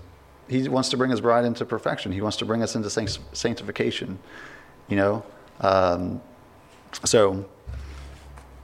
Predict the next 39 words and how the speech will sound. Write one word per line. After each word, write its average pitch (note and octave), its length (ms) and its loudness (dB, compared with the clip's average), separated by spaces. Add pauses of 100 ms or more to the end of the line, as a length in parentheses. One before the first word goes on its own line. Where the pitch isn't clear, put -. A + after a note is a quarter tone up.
(300)
look D3+ 180 6
at D#3 60 8
that A2+ 160 6
further. G2 400 2
I A#2+ 100 6
gave D3+ 180 4
you C3 60 -4
guys C3 200 6
a A#2 40 0
little A#2 220 6
other A2 220 4
things G#2+ 320 -2
on, G2 440 0 (320)
um, F#2 540 4 (220)
that G#2 200 2
you C3 60 2
can A#2 120 2
look A2 180 4
at, G#2 240 2
like, F#2+ 340 0 (360)
you G#2+ 60 2
know, G2+ 80 8
I G2+ 60 6
think B2 160 2
it - 20 0
would A2+ 100 2
be G#2+ 80 0
totally A2 280 4
appropriate G#2+ 500 2
to, F#2 360 4 (680)
uh, F#2 380 6
look A2+ 200 4
at A2+ 100 0
Leah A2 220 6
and G2+ 120 2
Rachel G#2 440 4
as F#2 520 4 (360)
two C3+ 180 4
covenants, G#2+ 720 2